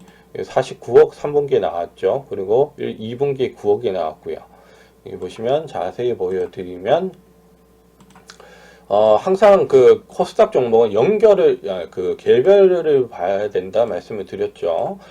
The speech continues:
그러니까 일 분기에 팔억, 이 분기에 이십오억, 삼 분기에 삼십육억을 했습니다. 그러니까 십일억, 그러니까 십구억의 흑자가 나와 있다. 이렇게 보시면 될 것 같아요. 작년 사 분기에는 이백구십삼억 적자 나왔는데 이거는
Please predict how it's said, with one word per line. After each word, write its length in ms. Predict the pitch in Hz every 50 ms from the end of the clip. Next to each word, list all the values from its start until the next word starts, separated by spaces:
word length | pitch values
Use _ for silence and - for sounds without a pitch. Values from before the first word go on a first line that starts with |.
| - - - _ _
그러니까 220 | - 104 113 143
일 80 | 165 170
분기에 260 | 196 196 170 147 135
팔억, 480 | - - 180 175 165 123 90 85 92
이 140 | 104 117 131
분기에 260 | 147 160 160 147 143
이십오억, 640 | 117 107 123 139 143 - 131 113 101 110 131 135 131
삼 200 | - - 151 160
분기에 260 | 165 160 151 143 131
삼십육억을 800 | 131 - 151 147 - 139 104 98 101 104 113 139 180 190 175 131
했습니다. 380 | 95 - - _ 101 92 90 87
그러니까 240 | 87 92 98 92 -
십일억, 800 | - - - 170 151 135 - - 160 175 147 107 104 135 - -
그러니까 280 | - - _ _ 120
십구억의 840 | 107 - - 185 190 - _ - 147 156 175 170 160 180 185 196 196 190 - - _ _
흑자가 480 | - - - _ _ - 202 196 190 165
나와 240 | 120 101 92 95 87
있다. 560 | 85 82 _ _ _ - 87 80 78 - - -
이렇게 440 | 104 107 113 - - 98 98 95 92
보시면 540 | 92 104 98 95 - - 120 117 131 131 123
될 240 | - 87 90 90 -
것 160 | 104 95 95
같아요. 580 | - - _ - 131 104 85 85 107 143 - - - - - - - - _
작년 460 | _ - 110 110 117 131 147 160 165 160
사 220 | 160 143 139 151
분기에는 400 | 165 180 170 151 151 143 147 123
이백구십삼억 920 | 117 120 127 139 151 - - 120 - - - - - 170 185 185 160 -
적자 340 | - - 98 - - 160 147
나왔는데 500 | 131 113 101 92 87 87 87 92 98 110
이거는 500 | 90 87 92 113 117 131 143 151 135 -